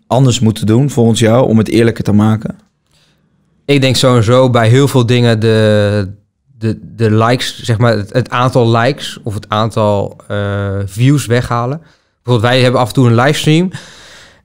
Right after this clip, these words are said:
Speaker 2: en er kijken dan, eh, bijvoorbeeld duizend mensen naar bijvoorbeeld. We hebben heel veel volgers en dan kijken duizend mensen naar onze livestream. Dan denk ik van, dus die mensen die kijken, die zien duizend, die denken, "Oké, dus wat hun hebben, hebben ze misschien fake volgers." Dus
Speaker 1: Ja.
Speaker 2: wij gaan niet meer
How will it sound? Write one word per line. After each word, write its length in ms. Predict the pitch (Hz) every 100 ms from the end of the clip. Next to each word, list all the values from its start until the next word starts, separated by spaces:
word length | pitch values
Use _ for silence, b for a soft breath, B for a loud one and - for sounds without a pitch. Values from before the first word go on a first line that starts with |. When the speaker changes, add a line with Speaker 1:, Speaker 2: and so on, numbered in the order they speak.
| _
Speaker 2:
en 120 | -
er 60 | 135
kijken 300 | 139 135 139
dan, 240 | 131 127
eh, 460 | 131 131 127 127 127 113
bijvoorbeeld 440 | 110 135 123 127 - _ _ _ _ _ _ _
duizend 340 | 147 147 131
mensen 240 | 117 104 107
naar 80 |
bijvoorbeeld. 360 | 101 92 107 98
We 60 | 113
hebben 340 | 113 113 113 117
heel 180 | 131
veel 100 | 139
volgers 180 | 127 143 165
en 60 | 139
dan 0 |
kijken 220 | 135 120
duizend 240 | 127 139 143
mensen 180 | 127
naar 80 | 131
onze 160 | 123 117
livestream. 340 | 113 113 110
Dan 100 | 101
denk 120 | 123
ik 60 | 127
van, 220 | 120 113 b b b _ _ _ _ _
dus 200 | 113 110
die 100 | 117
mensen 300 | 120 143 120
die 220 | 120 104 -
kijken, 320 | 139 156 139
die 100 | 120
zien 180 | 123 110
duizend, 280 | 123 151 160
die 80 |
denken, 280 | 123 127 -
"Oké, 340 | 123 - 113 95
dus 240 | 107 107 - _ _ _ _
wat 180 | 120
hun 120 | - 117
hebben, 280 | 135 139 117
hebben 220 | - 113
ze 80 | 113
misschien 220 | 117 127
fake 240 | - 170
volgers." 440 | 170 110 95 90 - b b b
Dus 100 | 95
Speaker 1:
Ja. 60 | 95
Speaker 2:
wij 160 | 135
gaan 120 | 151 127
niet 100 |
meer 120 | 131